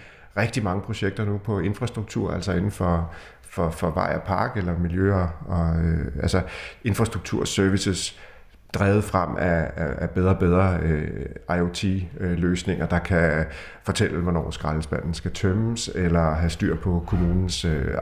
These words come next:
aktiver eller udstyr, ikke? Øhm, så der, så der er, er, øh,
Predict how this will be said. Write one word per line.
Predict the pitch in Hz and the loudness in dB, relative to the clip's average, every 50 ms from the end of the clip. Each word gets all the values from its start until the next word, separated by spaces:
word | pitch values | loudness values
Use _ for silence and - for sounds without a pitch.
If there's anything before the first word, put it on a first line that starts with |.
| - | -2
aktiver | 80 80 - - - - - - 85 78 | -2 -4 -4 -4 -6 -4 -2 0 0 0
eller | 76 76 78 | 0 0 0
udstyr, | 76 78 78 76 - - 78 76 92 101 | 0 0 -2 -4 -4 -4 -6 -4 -2 -2
ikke? | 170 208 - - - - - - - - - - - - 92 92 | -4 -4 -6 -10 -14 -14 -12 -12 -10 -10 -12 -10 -4 0 2 4
Øhm, | 90 85 82 82 80 78 78 73 73 73 - 82 - - - - - - - | 4 4 4 4 4 2 2 0 0 0 -2 -2 -4 -8 -10 -12 -14 -14 -12
så | - - 107 | -4 -2 0
der, | - 123 113 92 | 2 2 2 2
så | - - 113 | 0 0 0
der | 90 117 123 131 | 2 2 2 2
er, | 127 117 107 104 95 85 71 | 2 0 0 0 0 0 -2
er, | 50 50 90 92 85 85 82 80 80 80 | -2 0 0 2 2 2 2 2 0 0
øh, | 80 78 | -2 -2